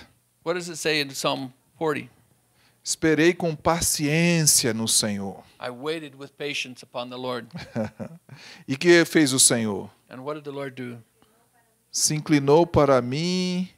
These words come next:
Speaker 2: e ouviu o meu clamor. Não é isso que diz o Salmo? Tudo bem aí? Tudo bem?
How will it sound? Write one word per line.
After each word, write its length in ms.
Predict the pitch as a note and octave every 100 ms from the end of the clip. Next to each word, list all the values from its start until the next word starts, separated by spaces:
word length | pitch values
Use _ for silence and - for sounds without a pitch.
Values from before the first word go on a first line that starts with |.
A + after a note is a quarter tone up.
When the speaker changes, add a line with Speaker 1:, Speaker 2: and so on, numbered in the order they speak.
| _ _ _ _ -
Speaker 2:
e 160 | B2+
ouviu 480 | B2+ A#2 G#2+ C#3+ G3
o 40 | F3+
meu 220 | E3+ D#3+
clamor. 920 | - D3+ C3 A2 G#2+ G#2 G#2 - - _ _ _ _ _ _ _ _ _ _ _ _ _ _ _ _ -
Não 100 | A2+
é 20 |
isso 180 | F3+ -
que 80 |
diz 220 | F3 D3+ C#3
o 40 |
Salmo? 440 | - F3 - A3 - _ _ _ _ _ _ _ _ _ _ _ _ _
Tudo 160 | A#2+ A#2+
bem 220 | B2+ C3
aí? 260 | C#3 F3 - _ _ _ _ _ _ _ _ _ _ _ _ _ _ _
Tudo 220 | - A2+ G#2+
bem? 340 | B2 D3+